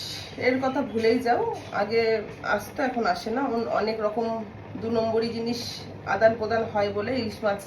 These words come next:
দিয়ে, সেই কারণের জন্য এখন totally ইলিশ মাছ ওখান থেকে ট্রান্সফার হওয়া বন্ধ হয়ে গেছে। যদিও আমি এটা জানি না, বাংলাদেশেরই কিছু বন্ধু আমার সাথে যুক্ত আছে, তারা বলে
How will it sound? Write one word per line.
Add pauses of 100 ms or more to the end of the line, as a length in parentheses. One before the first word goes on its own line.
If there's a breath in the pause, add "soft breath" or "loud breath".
(100)
দিয়ে, (420 loud breath)
সেই
কারণের
জন্য
এখন
totally
ইলিশ
মাছ
ওখান
থেকে (100)
ট্রান্সফার
হওয়া
বন্ধ
হয়ে
গেছে।
যদিও
আমি
এটা
জানি
না, (480 loud breath)
বাংলাদেশেরই
কিছু
বন্ধু
আমার
সাথে
যুক্ত
আছে,
তারা
বলে